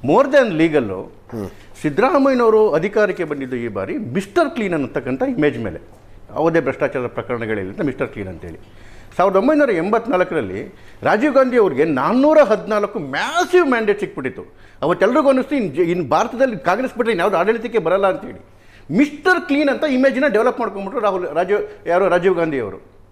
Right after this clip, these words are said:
Speaker 1: ಸ್ವೀಡಿಷ್ ರೇಡಿಯೋದಲ್ಲಿ ಬೋಫರ್ಸ್ ವಿಷಯ ಬಂತು. ಬೋಫರ್ಸ್ ವಿಷಯ ಬರ್ತಿದ್ದಂಗೆನೇ ಯಾವ ಮಟ್ಟಕ್ಕೆ ಹೋಯ್ತದು?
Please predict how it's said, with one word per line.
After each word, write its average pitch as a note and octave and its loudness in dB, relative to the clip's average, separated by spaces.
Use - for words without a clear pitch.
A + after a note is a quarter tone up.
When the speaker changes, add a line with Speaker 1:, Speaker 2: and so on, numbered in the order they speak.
Speaker 1:
ಸ್ವೀಡಿಷ್ D#4 -2
ರೇಡಿಯೋದಲ್ಲಿ E3 -2
ಬೋಫರ್ಸ್ G#3+ -4
ವಿಷಯ A#2 -8
ಬಂತು. D#2+ -14
ಬೋಫರ್ಸ್ D4+ 0
ವಿಷಯ B3 2
ಬರ್ತಿದ್ದಂಗೆನೇ D3+ -4
ಯಾವ B3+ 4
ಮಟ್ಟಕ್ಕೆ B3 2
ಹೋಯ್ತದು? A#3+ 2